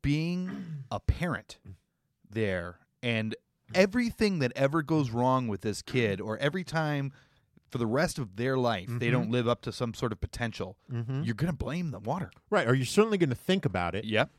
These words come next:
Speaker 2: You know, anytime so-, you're, you're gonna be worried about it for the rest of their lives and the rest of your life,
Speaker 1: Mm-hmm.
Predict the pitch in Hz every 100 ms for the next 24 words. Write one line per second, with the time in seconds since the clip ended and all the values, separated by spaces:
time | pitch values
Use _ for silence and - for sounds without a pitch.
0 | _ - 139 135 131 135 151 175 160 180
1 | 165 175 156 151 147 143 139 131 135 123
2 | 143 160 123 110 107 110 - 113 110 120
3 | 123 117 98 113 120 104 104 107 110 113
4 | 113 90 92 127 143 82 85 87 123 139